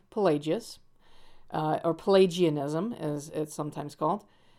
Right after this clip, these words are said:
has been kind of tossed into the ditch by the wayside because of what he had to say. So I'm gonna pause here for a moment while I pull up the Wikipedia page, because why not Wikipedia? But it's, it's actually a very good summary. So I'm gonna read out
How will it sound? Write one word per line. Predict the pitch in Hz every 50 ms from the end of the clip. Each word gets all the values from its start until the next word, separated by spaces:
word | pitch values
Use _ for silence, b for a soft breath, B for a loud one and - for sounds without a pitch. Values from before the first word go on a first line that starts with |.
| b b b b b - -
has | 170 175 175 180 185 180
been | 180 190 180 185
kind | 180 185 170 160 170
of | 170
tossed | - - 147 131 135 135 - - -
into | - 170 156 151 -
the | 165 175
ditch | 160 143 156 127 127 - - - -
by | 143 135 127
the | 131 -
wayside | 160 208 254 254 - - 135 139 143
because | 156 170 165 196 175 165
of | 156 143
what | 135 131
he | 156 165
had | 165 - -
to | - 160
say. | - - 247 - - -
So | - - -
I'm | 247
gonna | 294 302 240
pause | 220 - 208 220 214 208 185 -
here | 165 139
for | - - 151
a | 147
moment | 151 151 180 233 233 -
while | 175 160 147
I | 147
pull | 143 - - 208
up | 208 208 -
the | 175
Wikipedia | 165 180 180 - - - 185 175 156 143 135
page, | - 131 127 165 - -
because | - - 277 254 - _ - -
why | 247 254 262 240
not | 214 180 143 - -
Wikipedia? | 151 147 120 - - 110 113 123 127 135 160 185 - _ -
But | - 175
it's, | 185 180 180 - 208
it's | - 185 185 185 180
actually | 185 196 190 190 - 175
a |
very | 165 170 165
good | 165 156 160
summary. | - 147 147 143 135 131 - -
So | - - - 170 160 156 151 151 151 B B B B B B B B B
I'm | B 160 165
gonna | 170 165 160
read | 156 160 180 196 196 185
out | 175 165 165 165 - -